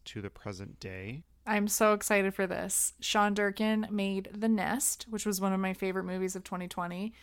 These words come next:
Speaker 2: and I wasn't going to read anything about this family, but of course I couldn't resist, and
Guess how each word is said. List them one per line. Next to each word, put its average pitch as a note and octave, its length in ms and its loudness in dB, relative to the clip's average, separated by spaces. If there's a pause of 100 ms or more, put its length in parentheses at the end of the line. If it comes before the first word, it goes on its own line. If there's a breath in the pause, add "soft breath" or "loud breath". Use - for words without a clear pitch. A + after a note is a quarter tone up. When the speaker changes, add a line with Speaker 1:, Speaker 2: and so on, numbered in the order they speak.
(420 loud breath)
Speaker 2:
and F#3+ 560 0 (460)
I A3 100 2
wasn't G#3+ 320 4
going A3+ 240 2
to A3 140 0
read G3 260 2
anything G#3+ 380 2
about G#3 260 4
this G#3 180 2
family, G#3 480 4
but F#3 360 2
of F#3 140 -8
course F3+ 360 2
I F#3 80 -2
couldn't F#3 240 -2
resist, F3 560 0
and F3+ 260 0